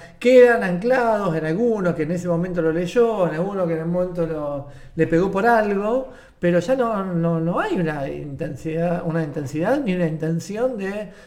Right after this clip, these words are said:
perdurabilidad en la, en las obras de, de ficción, al menos. En las de ensayo, menos que menos todavía.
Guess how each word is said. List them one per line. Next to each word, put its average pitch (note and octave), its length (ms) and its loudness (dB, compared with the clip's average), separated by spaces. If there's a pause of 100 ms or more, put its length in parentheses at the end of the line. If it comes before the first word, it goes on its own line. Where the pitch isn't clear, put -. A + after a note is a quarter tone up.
(120)
perdurabilidad D3 880 0 (160)
en C3 120 -8
la, B2+ 320 -8
en C3 120 -10
las B2+ 180 -10
obras C3 440 -6
de, B2+ 240 -8 (440)
de C#3+ 160 -10
ficción, D3+ 400 -8
al B2+ 140 -6
menos. - 340 -14 (340)
En E3 100 -4
las B2+ 100 -8
de C3 60 -2
ensayo, E3 440 2
menos C#3+ 320 -2
que C3+ 120 -6
menos C3+ 240 -4
todavía. B2+ 460 -6